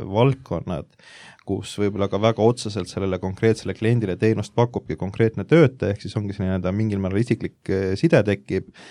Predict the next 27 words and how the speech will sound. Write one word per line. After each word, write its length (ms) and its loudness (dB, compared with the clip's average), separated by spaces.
ehk 160 -4
ma 100 -2
tahangi 300 4
nagu 100 -6
seda 300 2
just 160 -4
rõhutada, 560 0
et, 160 -14
äh, 400 -2
noh, 160 -8
nagu 320 -8
usaldusväärsus 580 0
ja 80 -8
kõik 140 0
muud 160 -2
teemad. 400 -4
Ja 300 2
kui 320 2
sellel 400 0
töötajal, 800 2
äh, 400 -2
noh, 140 -12
tegelikkuses 720 2
puundub 720 2
turunduses 480 4
igasugune, 800 2
äh, 420 -2